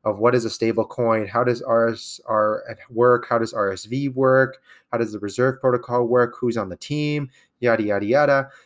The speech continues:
and then kind of, uh, do it on an as-needed basis almost, um, although I w-, will aim to still do one to two podcasts on a monthly basis, if not more,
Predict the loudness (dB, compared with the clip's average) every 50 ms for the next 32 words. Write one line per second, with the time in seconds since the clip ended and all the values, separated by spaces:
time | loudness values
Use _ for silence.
0 | _ _ -2 0 2 2 2 0 0 -2 -4 -6 -2 0 0 2 2 0 0 -2
1 | _ _ _ _ _ _ _ _ -2 0 0 0 0 0 2 2 4 4 4 4
2 | 2 0 0 -2 -2 -2 0 0 2 0 0 0 -2 -2 -2 -2 -6 -6 -4 -2
3 | -2 -2 -2 0 -2 -2 -2 0 0 2 2 2 2 2 2 0 -2 -10 _ -4
4 | -2 -2 -2 -2 -2 -2 0 2 2 2 2 4 4 2 2 0 -4 -8 -2 2
5 | 4 4 4 4 2 -2 -2 -2 -4 -6 -8 -10 -6 -2 0 0 2 2 2 2
6 | 2 2 2 0 0 -2 -2 -2 -4 -8 -6 -4 -4 -4 0 0 0 0 0 0
7 | 0 0 0 0 -4 -8 -6 -6 -4 -4 -4 -4 -4 -4 -6 -2 0 -2 -2 -2
8 | -2 -8 -8 -8 -8 -8 -6 -4 -6 -6 -6 -4 -2 2 2 2 2 0